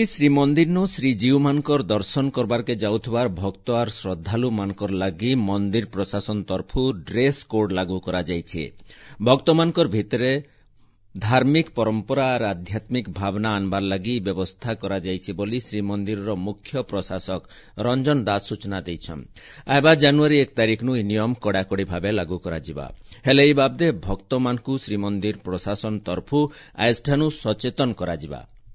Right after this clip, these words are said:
ମୁଖ୍ୟମନ୍ତ୍ରୀ ନବୀନ ପଟ୍ଟନାୟକ ଆମ ଓଡ଼ିଶା ନବୀନ ଓଡ଼ିଶା ଯୋଜନା ଥି ଆଜ କେନ୍ଦୁଝର ଜିଲ୍ଲାନୁ ତିନି ହଜାର ପାଞ୍ଚଶହ ଅଠଷଠିଟା ଆର୍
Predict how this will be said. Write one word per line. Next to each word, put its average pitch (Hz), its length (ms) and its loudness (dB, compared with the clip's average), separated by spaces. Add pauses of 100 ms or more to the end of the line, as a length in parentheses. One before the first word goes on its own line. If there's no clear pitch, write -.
(1040)
ମୁଖ୍ୟମନ୍ତ୍ରୀ 180 760 4
ନବୀନ 135 380 4
ପଟ୍ଟନାୟକ 117 680 -2
ଆମ 123 300 2 (100)
ଓଡ଼ିଶା 110 480 0
ନବୀନ 101 440 -2
ଓଡ଼ିଶା 98 420 -2
ଯୋଜନା 98 400 -4
ଥି 123 240 -8
ଆଜ 101 220 -4
କେନ୍ଦୁଝର 110 560 -2
ଜିଲ୍ଲାନୁ 104 500 -2
ତିନି 98 260 -2
ହଜାର 98 360 -2
ପାଞ୍ଚଶହ 95 520 -2
ଅଠଷଠିଟା 98 720 -4
ଆର୍ 101 160 -4